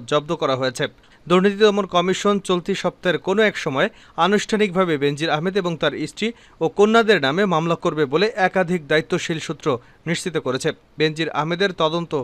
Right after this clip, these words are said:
শেষ পর্যায়ে। যে কোনো সময় তদন্ত রিপোর্ট দুর্নীতি দমন কমিশনের কাছে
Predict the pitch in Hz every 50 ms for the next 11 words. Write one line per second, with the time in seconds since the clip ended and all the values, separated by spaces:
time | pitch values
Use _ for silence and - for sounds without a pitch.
0 | - - - _ _ - - - 220 202 - - 151 143 120 139 156 143 123 -
1 | _ - - _ _ _ _ - 139 131 190 202 - 240 226 214 - - 175 156
2 | 147 139 - 151 147 160 185 185 - 208 185 196 170 - 220 220 180 147 165 170
3 | 175 180 170 190 185 185 180 170 170 156 - 151 156 175 170 - 202 202 190 170
4 | 170 156 - - 147